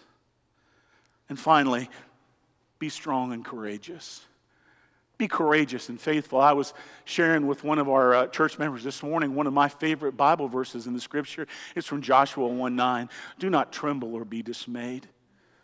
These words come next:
Be strong and courageous, for the Lord your God is with you wherever you go."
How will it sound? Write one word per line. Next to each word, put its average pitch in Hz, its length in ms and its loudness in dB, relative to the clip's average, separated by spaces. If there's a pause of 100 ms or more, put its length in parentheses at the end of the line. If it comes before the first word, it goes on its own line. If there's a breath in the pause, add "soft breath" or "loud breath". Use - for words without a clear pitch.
(2250)
Be 143 100 -10
strong 131 520 -4
and 104 100 -10
courageous, 120 680 -8 (1080)
for - 160 -10
the 127 120 -4
Lord 131 360 -4
your 135 160 -4
God 123 420 0
is 104 160 -8
with 113 280 -8
you 113 100 -4
wherever 104 460 -8
you 98 180 -12
go." - 360 -20